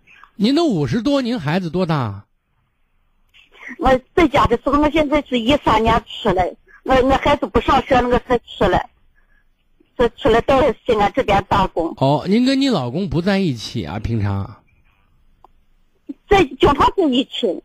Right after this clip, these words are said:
Speaker 1: 那在一起呢？他在外面打工，那大家总是在一起，白天不在一起，那晚上总在一起吧，对吧？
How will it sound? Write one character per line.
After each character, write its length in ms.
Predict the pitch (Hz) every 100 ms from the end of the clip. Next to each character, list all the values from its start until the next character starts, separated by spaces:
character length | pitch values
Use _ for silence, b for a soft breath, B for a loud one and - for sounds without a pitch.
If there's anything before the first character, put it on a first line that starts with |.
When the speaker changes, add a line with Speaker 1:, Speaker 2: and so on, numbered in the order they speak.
| _
Speaker 1:
那 120 | 269
在 220 | 294 285 269
一 140 | 247
起 200 | 185 196
呢？ 140 | 196 196
他 380 | - 277 294
在 120 | 254 262
外 120 | 254
面 160 | 240
打 200 | 180 151
工， 160 | 165 262
那 80 | 285
大 220 | 247 254
家 80 | 240
总 300 | 180 131 123
是 120 | 190
在 140 | 220 233
一 120 | 214
起， 260 | - 123 - B B B - _ _ _
白 200 | - 160
天 460 | 202 226 240 233 156
不 100 | 170
在 180 | 185 175
一 140 | 160
起， 240 | 120 120 127
那 160 | 185
晚 240 | 156 110 113
上 160 | 202
总 140 | 123 104
在 120 | 110
一 100 | 107
起 200 | - 95
吧， 220 | 87 104 -
对 140 | 127
吧？ 220 | 117 95